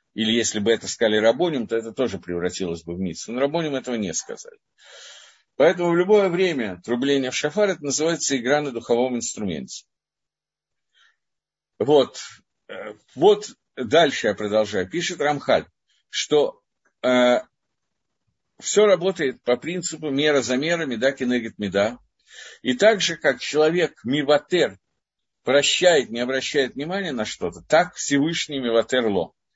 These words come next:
Так Всевышний не обращает внимания на какие-то его авирот. Но это дин, это и есть суд. Просто суд, который Гакодыш Барух Ху, благодаря тем мицвот, которые он нам дал,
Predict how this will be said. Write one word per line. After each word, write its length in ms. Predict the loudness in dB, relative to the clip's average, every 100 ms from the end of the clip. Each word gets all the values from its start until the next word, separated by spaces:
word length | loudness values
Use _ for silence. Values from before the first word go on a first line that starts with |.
| _
Так 140 | -4 -2
Всевышний 480 | -2 0 0 -2 -4
не 100 | -2
обращает 480 | -2 -4 -2 -4
внимания 380 | -2 -2 0 -2
на 100 | -4
какие-то 460 | -8 -10 -8 -6 -4
его 200 | 0 2
авирот. 400 | 2 -2 -4 -10 _ _ -20 -20 -20 _
Но 160 | 2 4
это 260 | 4 2
дин, 480 | 0 -2 0 0 -4 _
это 240 | -4 -2 -2
и 40 |
есть 280 | 2 0 0
суд. 360 | -4 -6 -8 _ _ _ _
Просто 380 | 0 0 0 -2
суд, 320 | -2 -2 -4
который 400 | -4 -2 0 0
Гакодыш 440 | 0 0 -2 -4 -2
Барух 280 | 0 0
Ху, 100 | 0 -2
благодаря 480 | -4 -2 0 0
тем 380 | 0 -4 -4 -4
мицвот, 440 | -6 -6 -2 -2 -2
которые 320 | -6 -4 -4
он 80 | -2
нам 180 | 0
дал, 280 | 4 4 2